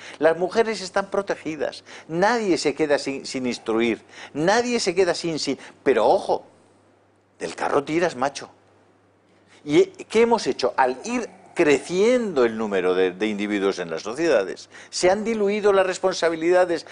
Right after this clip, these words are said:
y nos hemos quedado exclusivamente con los derechos. Pero se han diluido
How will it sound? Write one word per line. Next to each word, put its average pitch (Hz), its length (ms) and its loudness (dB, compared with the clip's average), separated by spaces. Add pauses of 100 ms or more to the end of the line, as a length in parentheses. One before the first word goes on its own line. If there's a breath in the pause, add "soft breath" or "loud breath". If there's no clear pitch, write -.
(140 loud breath)
y 185 100 -2
nos 185 160 0
hemos 220 220 -2
quedado 208 280 2
exclusivamente 208 640 0
con 214 120 0
los 208 120 -4
derechos. - 640 -4 (880 soft breath)
Pero 175 200 4
se 170 160 0
han 214 180 2
diluido 143 560 4